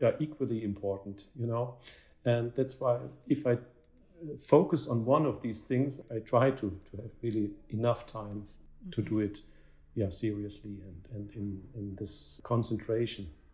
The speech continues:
Speaker 1: uh, I'd
Speaker 2: Yeah.
Speaker 1: like to do. To answer your <laughs> question, it's, it's not that difficult, you know, and it works quite well to take the time. But maybe in twenty years ago, I also had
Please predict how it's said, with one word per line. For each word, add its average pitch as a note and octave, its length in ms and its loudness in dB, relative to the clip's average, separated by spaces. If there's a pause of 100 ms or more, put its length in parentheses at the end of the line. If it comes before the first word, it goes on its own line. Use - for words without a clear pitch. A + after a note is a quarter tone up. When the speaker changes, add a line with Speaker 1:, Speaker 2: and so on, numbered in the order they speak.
(540)
Speaker 1:
uh, A2+ 40 -2 (280)
I'd C#3+ 80 -6
Speaker 2:
Yeah. C3 80 -8
Speaker 1:
like A2 140 2
to A2 80 -10
do. F#2+ 160 -12 (200)
To B2 140 -2
answer C#3+ 240 2
your B2+ 100 4
<laughs> - 120 -6
question, D3+ 360 4
it's, - 220 -2
it's C3 180 0
not C3+ 320 2
that D3 220 10
difficult, A2 580 -2
you G#2+ 60 -4
know, A#2+ 280 -2 (460)
and A#2+ 220 0
it G#2 140 -6
works A2+ 220 -4
quite G#2 300 0
well G#2+ 280 -2 (320)
to A#2 100 -6
take A2 320 2
the - 60 -10
time. - 320 -12 (400)
But C3+ 160 6 (120)
maybe C#3+ 340 8
in B2+ 200 -2 (320)
twenty C#3 280 6
years C3 240 2
ago, C#3+ 460 2
I A#2+ 120 -6 (200)
also B2+ 300 -2
had A2 100 -4